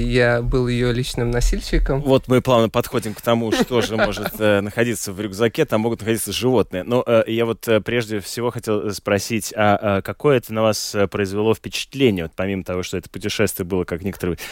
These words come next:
Speaker 2: преодоление и попытка, а, осознать, насколько вы м-, можете сосуществовать вместе, это же еще и некоторый эстетический, духовный,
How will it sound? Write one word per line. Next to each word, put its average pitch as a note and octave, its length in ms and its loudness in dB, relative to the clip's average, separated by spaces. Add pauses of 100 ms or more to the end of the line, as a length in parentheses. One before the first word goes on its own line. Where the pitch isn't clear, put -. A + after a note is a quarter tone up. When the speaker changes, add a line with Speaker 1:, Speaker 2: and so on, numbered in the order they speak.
(180)
Speaker 2:
преодоление G2 800 2
и F#2 200 -2
попытка, F2+ 640 -2
а, F2+ 400 -2
осознать, F2 400 -4
насколько - 440 -6
вы E2 160 -4
м-, D#2+ 40 -6 (280)
можете E2+ 520 -6 (260)
сосуществовать - 680 0
вместе, A2 720 2
это G2 340 -2
же F#2 200 0
еще F#2 540 0
и F2 460 0
некоторый F2 500 0
эстетический, - 600 -4
духовный, G2 580 0